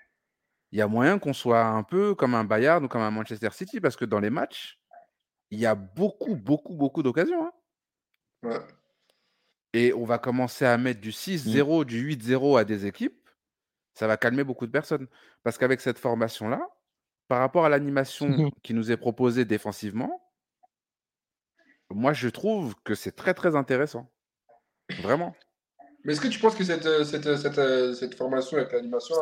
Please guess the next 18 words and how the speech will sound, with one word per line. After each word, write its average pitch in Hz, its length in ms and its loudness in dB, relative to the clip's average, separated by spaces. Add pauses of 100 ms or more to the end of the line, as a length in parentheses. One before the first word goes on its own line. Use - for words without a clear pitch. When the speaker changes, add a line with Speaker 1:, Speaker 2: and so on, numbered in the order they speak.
Speaker 2:
en 117 180 -6
Speaker 3:
Ouais. 127 340 -6
Speaker 2:
F - 60 -12
six, 185 300 -6 (680)
avec 147 220 4
Marquinhos 185 300 6
et 185 120 2
Kimpembe, 165 340 0
est-ce 208 100 2
que 214 60 -4
ça 185 100 0
peut 147 100 0
être - 80 -2
pas 139 80 2
mal ? 120 220 2 (1160)
Parce - 80 -20
que - 60 -20
t'as 123 60 -6